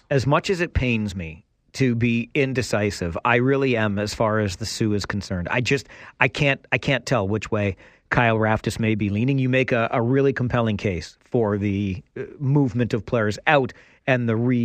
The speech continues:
reacquisition of, of draft picks. And I feel the same way as we move to our home club, the Kitchener Rangers. When Chase Campbell was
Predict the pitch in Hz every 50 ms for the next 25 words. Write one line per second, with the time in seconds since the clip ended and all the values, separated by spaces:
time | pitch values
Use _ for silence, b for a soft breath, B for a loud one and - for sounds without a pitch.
0 | 117 104 - _ _ _ _ _ _ - 127 120 - - 117 107 104 113 107 -
1 | - 104 95 95 90 87 - - 123 110 90 - 101 95 98 95 - - 85 82
2 | - - 117 120 - 135 143 147 - - - 151 147 127 127 117 - - 143 156
3 | 170 156 127 110 98 98 101 101 b b b b b b b b - 117 117 117
4 | 101 113 123 117 120 123 123 120 110 - 127 117 117 110 107 95 117 120 135 147
5 | 135 - - 101 90 87 92 b b b b b b b b - 117 - 131 120
6 | - 117 113 104 98 104 113 123 127 107 104 82 82 95 110 120 120 120 120 117
7 | 113 - _ _ _ _ _ _ _ _ _ _ - - 156 156 160 - - -
8 | 151 147 151 143 147 139 131 120 117 110 -